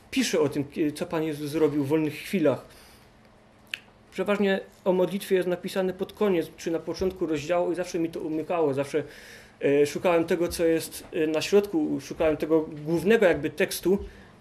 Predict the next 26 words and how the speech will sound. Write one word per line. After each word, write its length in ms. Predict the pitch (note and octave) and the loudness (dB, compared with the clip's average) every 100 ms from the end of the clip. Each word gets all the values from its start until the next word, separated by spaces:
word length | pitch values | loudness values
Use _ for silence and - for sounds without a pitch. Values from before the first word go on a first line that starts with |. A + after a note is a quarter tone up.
| - - - - - - - - - - - | -20 -20 -20 -20 -20 -20 -20 -20 -20 -14 -10
A 80 | |
to, 120 | C#3 G3 | -4 0
że 120 | G3+ | 0
Pan 160 | G3 | 2
Jezus 200 | G#3 G3 | 2 0
udał 220 | - G#3+ G#3 | -2 0 0
się 140 | G#3 | 0
potem 280 | G#3 G3+ G3 | -2 0 2
na 80 | F#3+ | 4
modlitwę, 560 | F#3 G3+ C4 - F#3 F#3 - - - - | 2 0 -2 0 0 -2 -14 -20 -14 -8
to, 80 | E3+ | -4
to 140 | F#3+ | 0
mi 100 | F#3+ | 2
zawsze 240 | F#3 - | 2 -2
umknęło. 500 | G3+ F3 - F#3+ D3 | -4 -4 0 2 4
No, 380 | C#3 C#3+ D#3 E3+ | 2 -2 -4 -4
nie 140 | G3 G#3 | -2 0
zwracałem 400 | G3 F#3+ F#3+ E3 | 0 0 0 0
na 80 | |
to 100 | D#3+ | -2
uwagi. 340 | D3 C3+ C3+ C3 - - - - - - - - - - - | -2 0 -2 -4 -16 -20 -20 -20 -20 -20 -20 -20 -20 -20 -12
A 80 | - | -6
myślę, 260 | E3+ G3 F3 | -4 0 -2
że 100 | F3 | -2
tu 120 | F#3+ | 0
jest 340 | F3+ E3+ - | 0 -2 -8